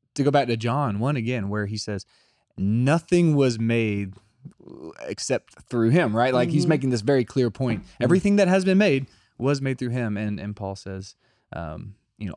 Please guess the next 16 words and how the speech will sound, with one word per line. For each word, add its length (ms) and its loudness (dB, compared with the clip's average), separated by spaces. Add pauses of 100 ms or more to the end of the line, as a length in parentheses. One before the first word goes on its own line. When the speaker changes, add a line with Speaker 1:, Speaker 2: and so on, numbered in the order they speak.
(120)
Speaker 1:
"all 520 0
things," 440 -6
that, 260 -6
that 160 -8
means 380 -10
everything. 920 -10
Speaker 3:
Mm-hmm. 80 -10
Speaker 1:
And 180 -6
so 340 -8 (760)
to 120 -2
me, 320 0
just 280 -6
the 80 -6
simple 260 -4
answer 260 -4
is 120 -8